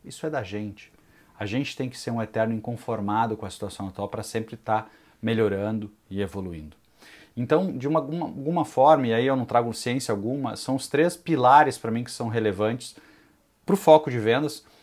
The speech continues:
E, obviamente, um pi-, um quarto pilar, que não faz parte dos três que eu coloquei, obviamente, mas que pra mim ele é cross tudo, e não é um pilar, mas na verdade é a base,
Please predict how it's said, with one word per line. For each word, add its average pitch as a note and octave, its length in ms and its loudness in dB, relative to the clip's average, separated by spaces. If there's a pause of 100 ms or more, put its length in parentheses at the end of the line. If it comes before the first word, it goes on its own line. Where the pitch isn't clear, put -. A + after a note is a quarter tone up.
(200)
E, D3 120 4
obviamente, D#3 600 6
um D3+ 100 0
pi-, C#3 280 -6
um C3+ 440 -4
quarto F#3 480 0
pilar, B2+ 400 8
que - 80 -4
não D3 120 2
faz - 180 -4
parte B2+ 260 2
dos A#2 200 -6
três A2+ 200 -2
que - 60 -14
eu G#2+ 60 -2
coloquei, G#2+ 320 -2
obviamente, G2+ 680 -4
mas G2+ 200 -6
que A2 100 -10
pra A#2 140 -2
mim A#2 100 0
ele A#2+ 120 2
é - 20 2
cross B2 540 4
tudo, B2+ 520 -4 (340)
e A#2+ 60 -6
não C3 100 4
é C#3+ 60 8
um E3 80 4
pilar, B2+ 460 6
mas A2 160 -2
na G#2+ 60 -2
verdade A2 360 0
é B2+ 40 6
a A2 80 8
base, A#2 760 8